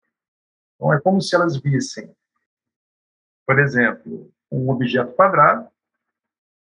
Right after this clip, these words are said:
e, e a maioria disse que, na verdade, não era quadrado,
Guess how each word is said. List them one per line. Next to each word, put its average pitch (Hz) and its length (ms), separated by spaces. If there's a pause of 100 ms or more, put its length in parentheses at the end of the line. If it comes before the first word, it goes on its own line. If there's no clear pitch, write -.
(400)
e, 160 80 (220)
e 170 220
a 190 80
maioria 190 760
disse 147 320
que, 220 100
na 208 100
verdade, 185 300
não 202 180
era 185 160
quadrado, - 460